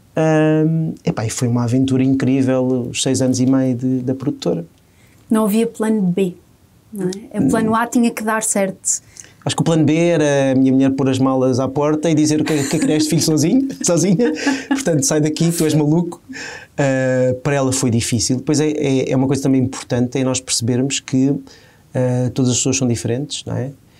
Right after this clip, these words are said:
Speaker 1: E o que para mim era um risco, ah, mas um risco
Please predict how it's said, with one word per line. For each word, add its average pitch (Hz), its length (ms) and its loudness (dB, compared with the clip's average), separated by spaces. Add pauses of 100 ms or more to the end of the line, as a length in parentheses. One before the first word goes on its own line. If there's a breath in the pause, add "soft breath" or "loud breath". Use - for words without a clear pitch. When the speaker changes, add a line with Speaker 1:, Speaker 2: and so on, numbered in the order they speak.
(140 soft breath)
Speaker 1:
E 131 100 2
o - 60 -2
que - 40 -16
para 139 180 0
mim 135 480 2 (100)
era 127 540 0 (120)
um 131 160 2
risco, 117 800 -2
ah, 120 380 -2
mas 123 200 0
um 131 100 0
risco 135 400 -4